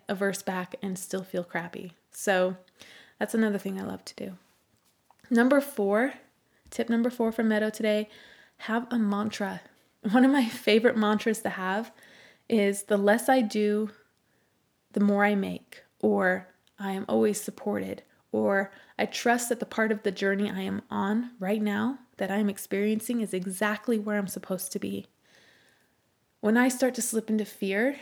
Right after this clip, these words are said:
it's because I lose focus. It's, I'm losing focus on, on the present moment, on the heartbeat of life. I lose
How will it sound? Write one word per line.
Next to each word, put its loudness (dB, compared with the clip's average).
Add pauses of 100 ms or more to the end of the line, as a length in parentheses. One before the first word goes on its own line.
(120)
it's -10
because -2
I 2
lose 0
focus. -4
It's, -12
I'm -2
losing -2
focus -4
on, -6 (800)
on -8
the -14
present -8
moment, -4
on -10
the -12
heartbeat -8
of -16
life. -8 (560)
I -2
lose -4